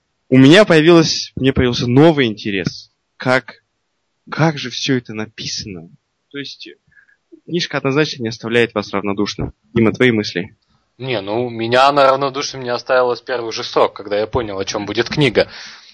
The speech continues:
Speaker 2: А, то, что я начал перечитывать Теннесси Уильямса, как только дочитал A The Trip to Echo Spring,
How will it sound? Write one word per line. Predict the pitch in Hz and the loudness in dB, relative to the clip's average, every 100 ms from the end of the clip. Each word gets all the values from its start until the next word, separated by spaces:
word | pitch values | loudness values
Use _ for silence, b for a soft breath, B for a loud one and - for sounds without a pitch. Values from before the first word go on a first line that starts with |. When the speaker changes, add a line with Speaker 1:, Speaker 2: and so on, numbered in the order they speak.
| _ | _
Speaker 2:
А, | 110 104 101 | 0 2 2
то, | - 127 | 0 0
что | - | 2
я | 117 117 | 4 4
начал | 117 117 120 | 2 0 -2
перечитывать | 110 113 110 120 120 113 | 0 0 0 -2 -2 0
Теннесси | 117 117 - | -2 -2 -4
Уильямса, | 117 117 117 107 113 | -4 -2 -4 -4 0
как | 113 | 0
только | 104 113 - | 0 -4 -4
дочитал | 107 - - 120 110 113 | -8 -8 -2 2 2 0
A | 123 110 | -4 -4
The | 110 | -4
Trip | 120 113 | -4 -4
to | 117 110 | -2 -2
Echo | 117 | -4
Spring, | 110 - 131 139 | -10 -6 -4 -4